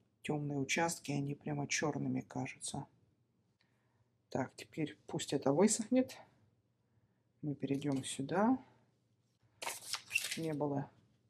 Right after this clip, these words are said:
не сильно сухо, не сильно влажно. Но краска должна быть светлая. Так, ну что, давайте. Да, здесь такого креатива большого не надо делать.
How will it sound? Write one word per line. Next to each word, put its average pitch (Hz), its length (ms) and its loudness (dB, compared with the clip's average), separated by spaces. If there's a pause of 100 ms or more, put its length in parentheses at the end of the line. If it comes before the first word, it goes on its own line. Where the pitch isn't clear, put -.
не 156 140 0
сильно 156 380 4
сухо, 165 420 6
не 147 160 0
сильно 156 340 4
влажно. 214 640 6 (1080)
Но 151 100 -4
краска 160 420 -6
должна 151 340 -2
быть 147 160 -2
светлая. 175 720 4 (1400)
Так, - 300 -6
ну 160 100 -10
что, - 300 -6
давайте. 127 640 -6 (1300)
Да, 147 120 0
здесь 185 240 0
такого 160 340 0
креатива 156 560 -2
большого 147 480 -2
не 147 140 -2
надо 139 280 -2
делать. 208 500 0